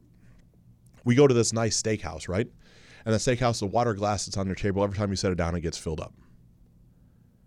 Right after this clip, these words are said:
And the steak that comes out of, as long as it's cooked how you want, want it to be, and the service is on point, and the waiter was, or waitress was friendly, I typically tip twenty to twenty-five percent,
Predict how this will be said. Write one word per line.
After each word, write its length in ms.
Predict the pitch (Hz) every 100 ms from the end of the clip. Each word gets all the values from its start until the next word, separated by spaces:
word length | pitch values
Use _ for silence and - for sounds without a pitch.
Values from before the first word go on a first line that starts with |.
| _ _ _ -
And 260 | 98 101 -
the 80 | -
steak 260 | - 127 117
that 80 | 104
comes 240 | 123 104
out 140 | 98
of, 80 | 107
as 60 | 95
long 120 | 143
as 60 | 131
it's 140 | 104
cooked 260 | - 131 123
how 140 | 107
you 180 | 117 107
want, 160 | 104 92
want 160 | 104
it 60 | 104
to 80 | 104
be, 240 | 104 101 - - -
and 120 | 92
the 40 |
service 300 | - 143 139
is 140 | 120 110
on 160 | 110
point, 300 | 101 110 101
and 80 | 95
the 40 | 87
waiter 320 | 107 147 135
was, 240 | 107 - -
or 100 | 107
waitress 380 | 101 104 104 101
was 80 |
friendly, 420 | - 95 92 90 87 - - - _ - _ _ - - -
I 140 | 123
typically 420 | - 131 98 98 98
tip 300 | - 104 - _ -
twenty 340 | - 101 104
to 100 | 104
twenty-five 420 | - 107 107 107
percent, 400 | 110 107 - -